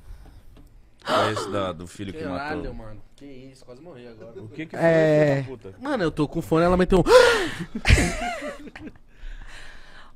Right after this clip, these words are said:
Speaker 3: Olha... Ah, tem umas coisas que acontecem bizarra. Por exemplo, um cara que trabalha, trabalhou de carteira assinada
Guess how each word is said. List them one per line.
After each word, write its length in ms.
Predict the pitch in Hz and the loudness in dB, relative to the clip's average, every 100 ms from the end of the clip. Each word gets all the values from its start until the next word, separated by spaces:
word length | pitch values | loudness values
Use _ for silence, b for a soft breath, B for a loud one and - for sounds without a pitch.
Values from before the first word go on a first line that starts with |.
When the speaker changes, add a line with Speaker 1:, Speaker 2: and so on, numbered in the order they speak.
| - | -14
Speaker 3:
Olha... 560 | 151 165 151 143 139 127 123 _ _ _ _ - - b b b b b - - | -8 -4 -2 -2 -4 -8 -16 _ _ _ _ -18 -16 b b b b b -20 -8
Ah, 200 | - 190 165 | 6 6 8
tem 120 | 170 | 4
umas 180 | 185 - | 2 2
coisas 200 | 190 - | 0 2
que 60 | |
acontecem 340 | 190 185 185 170 | 2 2 2 0
bizarra. 380 | 202 196 160 | 6 8 8
Por 120 | 156 165 | 6 4
exemplo, 480 | 160 160 147 139 - _ - | 6 4 4 0 -2 _ -2
um 80 | 165 | 0
cara 440 | - 160 170 196 | 2 4 6 6
que 200 | 196 202 | 2 -6
trabalha, 480 | - 190 175 180 175 - | 0 2 4 4 0 -4
trabalhou 400 | - 175 175 170 | -4 0 2 2
de 80 | 185 | 0
carteira 260 | 185 180 190 | -4 -2 -2
assinada 560 | 190 175 165 180 190 | -2 0 2 2 0